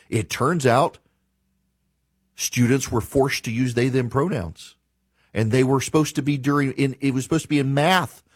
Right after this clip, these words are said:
when she decided to do this. And a lot of the students were not comfortable with the book being read or being forced to use they, them pronouns.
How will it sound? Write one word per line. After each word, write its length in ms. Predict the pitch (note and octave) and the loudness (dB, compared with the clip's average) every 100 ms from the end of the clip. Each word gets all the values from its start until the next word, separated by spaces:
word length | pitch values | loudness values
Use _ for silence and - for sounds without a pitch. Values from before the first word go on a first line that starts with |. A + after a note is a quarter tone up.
| _ _ | _ _
when 140 | A#2+ | -2
she 140 | A#2 C#3+ | -2 -2
decided 440 | B2+ - C#3 B2 | 0 0 0 0
to 40 | |
do 140 | B2+ G3 | -2 0
this. 320 | F3 F2 - - _ - | 0 -2 -6 -16 _ -4
And 180 | A2+ A2+ - | -2 0 0
a 80 | |
lot 180 | A#2 B2+ | 2 4
of 100 | D#3+ | 4
the 80 | D3 | 2
students 360 | C#3 D#3+ F3 C#3+ | -2 0 0 2
were 240 | B2 D#3+ | 4 4
not 480 | D#3 D#3+ A#3 - - | 4 6 6 2 -2
comfortable 880 | - C#3 A#2 B2 G#2+ G#2 B2+ G3 - _ _ | 2 2 0 -2 0 2 2 2 -4 _ _
with 200 | C#3 D3 | 2 4
the 100 | D3 | 2
book 320 | B2+ D3 - | 4 2 2
being 240 | C#3 C3 A2+ | 2 2 2
read 560 | G#2+ G#2+ D3+ F#3+ F#3+ - _ | 2 4 4 2 -2 -6 _
or 180 | A#2+ C3 | 2 4
being 280 | C3 C#3+ C#3 | 4 4 2
forced 480 | - D3 C#3+ - | 2 4 4 0
to 80 | - | 0
use 300 | B2+ C3 A#2+ | 2 2 2
they, 180 | B2+ B2+ | 2 4
them 260 | A#2+ A#2+ A2+ | 4 2 0
pronouns. 680 | - B2 B2 C3+ F#3+ G3+ | 2 2 4 4 2 0